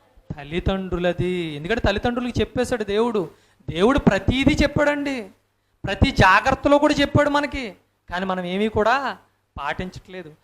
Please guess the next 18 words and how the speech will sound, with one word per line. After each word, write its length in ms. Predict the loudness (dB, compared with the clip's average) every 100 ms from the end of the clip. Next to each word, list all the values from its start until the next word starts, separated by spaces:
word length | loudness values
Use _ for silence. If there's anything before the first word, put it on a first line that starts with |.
| _ -4
ఆయన 160 | -2
చెప్పిన 360 | 4 4 6 4
సూత్రాలు 600 | 4 4 4 6 6 6
మనం 440 | 6 8 6 4 -2 -16 _ -14
తెలుసుకోవట్లేదండి. 840 | -4 -2 -2 -2 -4 -4 -8 -10 -8
అలా 160 | -6
తెలుసుకోకపోవడం 920 | -2 -2 -2 0 0 0 0 2 2 0
వల్ల 320 | 0 0 -2 -10 -8
ఈరోజు 220 | 0 2 4
ప్రపంచం 600 | 4 4 2 4 2 4 2
చాలా 100 | 2
దారుణంగా 840 | 2 4 6 8 8 6 4 4
తయారైపోయిందండి, 840 | 4 4 2 0 -2 -2 -4 -6 -6 0
చాలా 260 | 4 6 6
దారుణంగా. 720 | 6 4 2 4 4 4 -6 _ _ -6
ఈరోజు 460 | -4 2 2 2 -2 -18 _ _ _ _ _ _ -16
నా 100 | -4
తల్లి 720 | -4 -2 0 0 0 -2